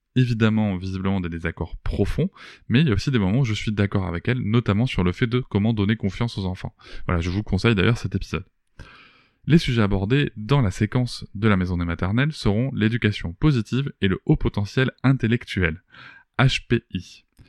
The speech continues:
N'ayant aucune connaissance ni compétence sur le second sujet, je n'en parlerai pas, sauf pour relever un point à mettre en parallèle par rapport au premier sujet. Dans un premier temps, je vais reposer le contexte de cette séquence et de cette émission. Ensuite, nous verrons que l'on peut, ce que l'on peut dire du propos tenu par l'invité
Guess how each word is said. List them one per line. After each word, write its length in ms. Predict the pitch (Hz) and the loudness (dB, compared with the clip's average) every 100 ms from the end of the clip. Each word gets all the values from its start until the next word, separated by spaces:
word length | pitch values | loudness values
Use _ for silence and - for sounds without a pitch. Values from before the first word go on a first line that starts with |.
| _ _ - | _ _ -2
N'ayant 260 | 104 113 - | 4 4 4
aucune 280 | 160 - 165 | 2 2 0
connaissance 520 | 139 123 - 123 - | 2 0 0 -4 0
ni 160 | 139 156 | 0 2
compétence 500 | 127 120 110 110 - | 0 0 0 -2 -2
sur 220 | - 92 | -4 -2
le 100 | 85 | -4
second 360 | - 127 120 | -4 0 0
sujet, 280 | 110 98 107 | 0 0 -2
je 120 | 135 | 0
n'en 100 | 98 | 0
parlerai 360 | 87 135 120 92 | 0 0 2 0
pas, 200 | 104 135 | 0 -2
sauf 340 | 135 - 196 - | -4 0 0 2
pour 200 | 127 117 | 0 4
relever 420 | 151 110 104 143 - | 4 4 2 -2 0
un 140 | 104 | 0
point 200 | 104 113 | 2 4
à 40 | 107 | 4
mettre 260 | 117 - | 2 0
en 40 | 90 | -6
parallèle 540 | - 135 101 95 113 | -2 0 2 2 0
par 160 | - 85 | -2 -6
rapport 240 | 85 120 | -6 -4
au 60 | 98 | -6
premier 320 | - 98 107 | -4 -2 -2
sujet. 280 | - 85 - _ - - - _ _ _ _ _ | -2 -8 -10 _ -20 -20 -20 _ _ _ _ _
Dans 180 | 113 117 | 0 2
un 40 | 151 | 4
premier 260 | 160 120 | 6 4
temps, 180 | 110 170 | 4 2
je 100 | 131 | 2
vais 100 | 101 | 2
reposer 460 | 92 123 151 123 107 | 2 0 2 2 0
le 60 | |
contexte 360 | 104 95 120 104 | -4 -2 -2 -2
de 60 | |
cette 240 | 92 85 - | -6 -6 -8
séquence 540 | - - 151 156 - | -2 -2 0 -2 -2
et 80 | 95 | -2
de 80 | 90 | -2
cette 280 | - 82 90 | -6 -6 -2
émission. 400 | 98 110 160 180 _ - - _ | -2 -2 -2 -2 _ -20 -20 _
Ensuite, 340 | 131 135 160 135 | 0 2 2 2
nous 60 | |
verrons 240 | 113 117 135 | 2 2 0
que 140 | - | 0
l'on 120 | 101 | 0
peut, 380 | 95 95 90 87 | 0 0 0 -2
ce 140 | - | -4
que 100 | - | -2
l'on 100 | 98 | -2
peut 140 | 95 139 | 2 0
dire 240 | 117 135 | 2 0
du 140 | 113 101 | 0 0
propos 440 | - 123 107 113 | 2 2 0 -2
tenu 300 | - 104 104 | -2 -2 0
par 220 | - 87 | -2 -4
l'invité 540 | 90 101 98 101 120 | -4 -6 -4 0 0